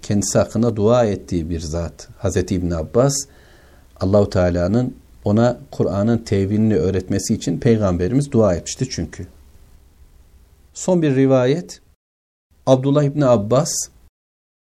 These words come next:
şöyle aktarıyor bize, üç bin yüz yirmi dokuz, Ahmet bin Hanbel'in müsnedinde, Resulullah sallallahu aleyhi ve selleme en güzel içeceğin hangisi olduğu sorulduğunda,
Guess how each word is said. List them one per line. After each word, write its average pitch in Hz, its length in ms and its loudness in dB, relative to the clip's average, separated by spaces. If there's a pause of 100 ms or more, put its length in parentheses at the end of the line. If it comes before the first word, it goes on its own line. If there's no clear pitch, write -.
(320)
şöyle 127 580 2 (120)
aktarıyor 101 560 -4
bize, 98 420 -6 (200)
üç 143 320 -4 (140)
bin 135 360 0
yüz 143 420 -2
yirmi 131 380 2
dokuz, - 540 -4 (600)
Ahmet 113 380 -2
bin 107 100 -2
Hanbel'in 98 440 -2
müsnedinde, 92 680 -6 (920)
Resulullah 143 440 -2
sallallahu 135 640 2
aleyhi 107 280 2
ve 98 80 0
selleme 101 640 -2 (680)
en 170 220 2
güzel 127 280 2
içeceğin 120 540 2
hangisi 143 520 0
olduğu 113 440 0
sorulduğunda, 104 1000 -2